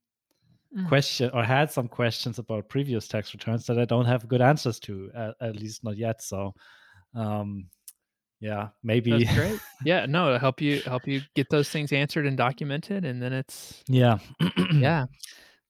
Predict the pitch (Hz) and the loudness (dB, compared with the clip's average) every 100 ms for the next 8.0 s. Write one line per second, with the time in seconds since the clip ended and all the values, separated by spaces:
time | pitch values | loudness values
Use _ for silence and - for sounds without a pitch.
0 | _ _ _ _ _ _ - - 151 170 | _ _ _ _ _ _ -12 2 2 4
1 | 156 120 - 151 151 147 151 151 139 127 | 2 2 4 4 2 2 4 4 4 4
2 | 131 123 123 123 131 113 113 113 - 123 | 2 0 0 -4 -4 -2 -2 -6 -6 -4
3 | 120 120 117 139 143 156 120 113 - 110 | -4 -4 -8 -6 -4 0 0 -2 2 2
4 | 123 - 110 107 - 113 101 117 123 - | 2 2 2 2 0 -4 -4 -8 -12 -14
5 | 156 131 135 113 117 110 113 104 107 120 | -10 -2 -2 0 -2 0 0 0 -2 -4
6 | 110 113 120 117 104 - 107 - 123 110 | -6 -4 -4 -6 -6 -4 -6 -6 -6 -4
7 | 113 117 113 107 _ - 117 - - - | -4 -4 -6 -10 _ -6 -6 -6 -14 -18